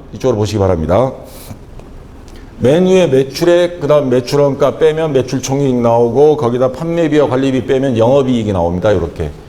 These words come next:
여기다 영업의 수익 더하고 영업의 비용 빼고 하면 뭐예요? 법인세 차감전 순이익이 요렇게 나오는 게 손익계산서 순서거든요.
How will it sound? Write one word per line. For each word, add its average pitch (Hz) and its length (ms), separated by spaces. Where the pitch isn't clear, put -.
여기다 147 240
영업의 151 300
수익 147 260
더하고 139 320
영업의 127 440
비용 131 360
빼고 165 760
하면 175 500
뭐예요? 117 280
법인세 160 400
차감전 143 400
순이익이 127 440
요렇게 120 280
나오는 113 280
게 110 120
손익계산서 127 540
순서거든요. 107 580